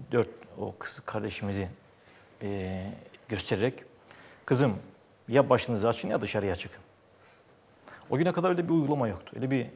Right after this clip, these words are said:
e, davranışı olmadı. Biz hayret ettik. E, kız arkadaşlarımız, o çocuklar, onlar da hayret etti. "Hocam," söylemeye başladıkça, "Hayır," dedi. "Ya çıkın ya başınızı açın." Ve o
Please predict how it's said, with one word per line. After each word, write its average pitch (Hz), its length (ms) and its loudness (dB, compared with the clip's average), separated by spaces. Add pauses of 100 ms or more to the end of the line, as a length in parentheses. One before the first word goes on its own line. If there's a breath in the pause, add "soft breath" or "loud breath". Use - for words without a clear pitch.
e, 104 520 -2 (760 loud breath)
davranışı 123 420 2
olmadı. 98 340 2 (1080)
Biz 180 180 -2
hayret 185 280 8
ettik. 147 280 -4 (280)
E, 52 100 -14 (840)
kız 180 220 2
arkadaşlarımız, 170 640 0
o 156 180 0
çocuklar, 156 420 0 (1400)
onlar 202 280 6
da 247 140 8
hayret 180 220 2
etti. 123 180 -4
"Hocam," 208 260 0 (1700)
söylemeye 240 480 -2
başladıkça, 170 480 0
"Hayır," 233 240 8
dedi. 104 160 -6 (120)
"Ya 226 200 6
çıkın 233 280 -2
ya 262 120 4
başınızı 185 340 6
açın." - 240 4 (1800 loud breath)
Ve - 60 10
o - 280 6